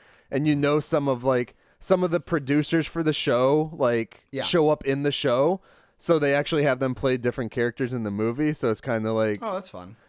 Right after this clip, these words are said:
Speaker 1: yeah. Um,
Speaker 2: It's kinda like Jag-, like the Jackass
Speaker 1: yeah,
Speaker 2: movie,
Speaker 1: yeah, yeah.
Speaker 2: essentially.
Speaker 1: And then if you, especially if you know, like, some of their fears and stuff like that, they really
Speaker 2: Like,
Speaker 1: play
Speaker 2: yeah,
Speaker 1: on
Speaker 2: yeah.
Speaker 1: that.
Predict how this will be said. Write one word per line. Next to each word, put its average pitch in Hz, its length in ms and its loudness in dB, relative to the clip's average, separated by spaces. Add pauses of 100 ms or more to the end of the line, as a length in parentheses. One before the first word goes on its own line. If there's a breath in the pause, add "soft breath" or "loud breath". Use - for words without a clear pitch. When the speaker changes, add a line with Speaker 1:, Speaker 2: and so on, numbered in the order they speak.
(120)
Speaker 1:
yeah. 92 340 -4 (380)
Um, 120 360 2
Speaker 2:
It's 110 80 -8
kinda 311 160 -2
like 269 160 2
Jag-, 240 360 0
like 185 200 -6
the 226 60 -6
Jackass 269 380 -8
Speaker 1:
yeah, 185 180 6
Speaker 2:
movie, 127 120 2
Speaker 1:
yeah, 113 140 0
yeah. 87 180 -4 (240)
Speaker 2:
essentially. 170 260 -2
Speaker 1:
And 185 80 0
then 202 180 2
if 214 160 2
you, 214 180 2
especially 190 460 0
if 185 100 -2
you 180 80 -2
know, 147 220 2
like, 135 220 0
some 143 200 -2
of 139 80 0
their 113 140 2
fears 117 580 -2
and 139 180 -6
stuff 147 300 0
like 147 200 0
that, 160 260 0
they 123 120 0
really 117 280 0
Speaker 2:
Like, 139 80 0
Speaker 1:
play 165 300 8
Speaker 2:
yeah, 156 60 2
Speaker 1:
on 139 60 2
Speaker 2:
yeah. 165 160 2
Speaker 1:
that. 180 360 2